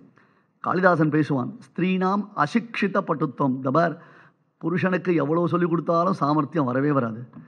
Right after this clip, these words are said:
ஸ்திரீகளுக்கு சாமர்த்தியம் சொல்லிக் கொடுக்க வேண்டிய நெசசிட்டியே வராதுன்ட்டு. இதுக்கு பேட்டன்ட் ரைட்லாம் காளிதாசன் கிட்ட இருக்கு, my lord. அதனால எனக்கு, என் பேர்ல கேஸ் போடாதீங்க.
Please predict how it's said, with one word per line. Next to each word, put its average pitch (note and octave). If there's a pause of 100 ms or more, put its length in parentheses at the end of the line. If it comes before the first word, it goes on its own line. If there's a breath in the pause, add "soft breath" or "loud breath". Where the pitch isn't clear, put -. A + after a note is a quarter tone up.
(300 loud breath)
ஸ்திரீகளுக்கு A3+
சாமர்த்தியம் G3
சொல்லிக் G3
கொடுக்க G3
வேண்டிய F#3
நெசசிட்டியே F3+
வராதுன்ட்டு. C3 (2750 loud breath)
இதுக்கு D#3 (360)
பேட்டன்ட் F#3+
ரைட்லாம் F3+
காளிதாசன் E3+
கிட்ட D#3
இருக்கு, D#3
my D3+
lord. F3+
அதனால D3+
எனக்கு, D3+
என் E3
பேர்ல F3+
கேஸ் D#3+
போடாதீங்க. A#2